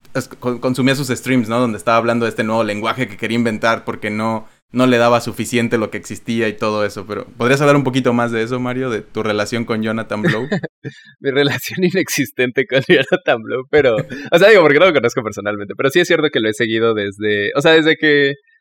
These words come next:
Speaker 2: vi In the Game the Movie, este, como que sí tuve esa época en la que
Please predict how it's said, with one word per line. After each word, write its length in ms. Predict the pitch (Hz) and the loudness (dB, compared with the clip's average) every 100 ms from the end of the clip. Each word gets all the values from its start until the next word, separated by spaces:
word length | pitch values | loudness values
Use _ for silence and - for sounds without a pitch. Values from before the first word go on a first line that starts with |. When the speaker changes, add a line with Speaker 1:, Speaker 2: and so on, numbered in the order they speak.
| - | 0
Speaker 2:
vi 180 | 135 143 | 2 4
In 60 | |
the 80 | 135 | 2
Game 180 | 123 120 | 0 -2
the 80 | 110 | -2
Movie, 320 | 113 135 143 | -2 -4 -4
este, 600 | 120 107 104 - 104 101 101 _ _ _ | -2 -2 -2 -4 -2 -2 -6 _ _ _
como 200 | 123 117 | -10 -8
que 120 | 113 | -6
sí 160 | 135 127 | -4 -2
tuve 160 | 135 127 | 0 0
esa 160 | 120 117 | 4 4
época 280 | 117 113 | 2 -4
en 80 | 123 | -4
la 80 | 101 | -4
que 240 | 110 101 | -2 -4